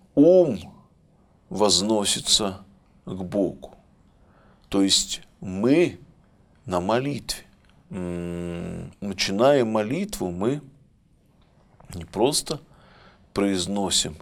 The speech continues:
слова, мы ставим себя перед Богом, мы с Богом говорим, мы к Богу возносим с-, эту молитву. Мы должны сознавать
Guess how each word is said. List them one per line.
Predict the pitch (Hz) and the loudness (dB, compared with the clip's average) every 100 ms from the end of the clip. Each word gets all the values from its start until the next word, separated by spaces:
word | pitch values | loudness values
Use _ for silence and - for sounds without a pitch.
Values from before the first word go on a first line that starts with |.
| - | -6
слова, | - - 98 90 80 80 - _ _ _ - - _ | -4 2 2 2 -2 -10 -20 _ _ _ -20 -20 _
мы | - 98 107 107 101 101 - - | -8 -2 0 2 0 -6 -12 -2
ставим | - - 123 127 131 92 | -2 4 6 6 2 -2
себя | - 101 87 95 95 98 - - _ _ | -2 -2 -4 -2 -2 -4 -12 -20 _ _
перед | - 90 101 - | -8 -6 -6 -2
Богом, | 120 107 - - - - _ _ _ _ _ - | 2 2 0 -10 -18 -20 _ _ _ _ _ -10
мы | 95 95 90 90 - _ _ _ _ _ _ _ _ _ - - | -2 0 -2 -6 -16 _ _ _ _ _ _ _ _ _ -20 -12
с | - | -10
Богом | 80 127 139 - - - - | 2 4 6 2 -8 -14 -14
говорим, | 87 78 85 82 - _ - - - - - - | -12 -8 -6 -8 -12 _ -20 -20 -20 -20 -20 -12
мы | 104 107 | -2 0
к | 98 | 0
Богу | 90 170 175 131 82 - _ | 4 8 8 6 -6 -14 _
возносим | 180 196 87 104 90 - - - - _ _ _ - - - | -4 0 0 -2 -2 -2 -4 -12 -20 _ _ _ -20 -18 -4
с-, | - | -2
эту | - - - 87 | 0 0 0 0
молитву. | 98 104 87 - - - - - _ - | 0 0 -4 -8 -14 -18 -20 -20 _ -2
Мы | 107 113 | 2 6
должны | 113 107 95 113 110 98 - | 6 6 4 4 2 0 -2
сознавать | - 113 87 131 127 170 175 - - - | 2 2 4 4 6 6 4 2 -6 -10